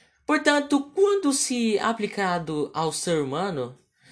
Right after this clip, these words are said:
o conceito de pureza biológica, o que é uma confusão entre grupos biológicos e grupos linguísticos ou nacionais. O, no Brasil, os negros foram trazidos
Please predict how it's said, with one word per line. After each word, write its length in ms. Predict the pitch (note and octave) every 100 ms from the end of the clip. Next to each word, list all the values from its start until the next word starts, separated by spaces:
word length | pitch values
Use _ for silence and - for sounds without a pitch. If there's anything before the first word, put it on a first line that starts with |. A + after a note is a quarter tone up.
| - -
o 120 | C#4
conceito 560 | C4+ C#4+ C#4 D4 C#4 B3+
de 100 | B3+
pureza 480 | B3+ A#3+ G#3 F#3 D#3+
biológica, 880 | F#3 F#3 E3+ D3+ C#3+ A#2 C3+ B2 -
o 160 | D#3
que 220 | D#3+ G#3
é 720 | G3+ F3 D#3 C3+ A#2 G2+ G2 - _ _ _
uma 160 | F#3 A3+
confusão 1120 | A3+ - C4+ D4+ C#4+ - C4 G#3+ E3+ B3+ C4
entre 320 | A#3+ A3+ G#3+ G#3 -
grupos 300 | C4 B3 G3
biológicos 920 | A3 G3+ G3 A3 B3 - - A#3+ A3+ - - -
e 80 | G#3
grupos 340 | G#3+ A3+ G#3+
linguísticos 1000 | G#3 G3+ G3 A#3 A#3 - - - A#3 - -
ou 240 | G#3 A#3+
nacionais. 800 | A3+ G#3+ G#3+ - G3 C#3+ - - _ _ _ _ _ _ _ _ _ _ _ _ _ _ _ _ _ -
O, 240 | A3+ A3+
no 200 | A3 D4
Brasil, 520 | C4 G#3 C3+ F3 G3+
os 160 | - G3
negros 300 | A#3+ C4+ B3+
foram 220 | C4 B3+
trazidos 840 | C4 A#3 E3+ G#3+ F3+ D#3+ D3 -